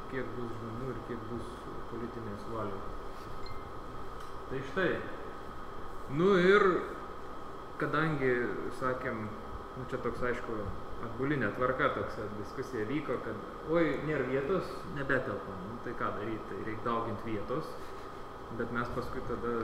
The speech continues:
dar reverse inžinerinam šitą problemą ir dar nusprendėm, kad reiktų apmažint daiktų, kurių tikrai nereikia. Tai va, aš apie tai čia papasakojau.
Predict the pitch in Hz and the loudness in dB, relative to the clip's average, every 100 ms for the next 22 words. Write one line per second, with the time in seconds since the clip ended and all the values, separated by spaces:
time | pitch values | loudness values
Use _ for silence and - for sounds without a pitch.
0 | 107 110 110 107 - - 117 113 123 123 | -2 -2 -2 -2 -4 -4 -2 2 4 4
1 | 117 110 117 123 123 113 120 - 117 107 | 2 4 2 2 2 -2 -2 -2 -2 0
2 | 117 135 127 120 104 - - - 113 113 | 0 2 0 0 -4 -6 -4 -4 -2 -2
3 | 117 117 113 120 120 120 117 113 123 120 | -2 -4 -2 -2 -2 -2 -2 -2 -2 -4
4 | 110 - 123 131 123 123 123 117 - - | -4 -6 -4 0 2 2 -2 -4 -6 -4
5 | 123 110 120 127 120 123 - 127 156 180 | -2 -2 -4 -2 -4 -4 -2 0 6 6
6 | 120 - - - - - - - - 110 | 6 2 0 -2 -4 -4 -2 0 0 0
7 | 107 - - 107 123 - 101 101 107 - | 0 -2 -4 -2 -2 -2 -4 -2 -2 -2
8 | - 190 202 | -2 0 0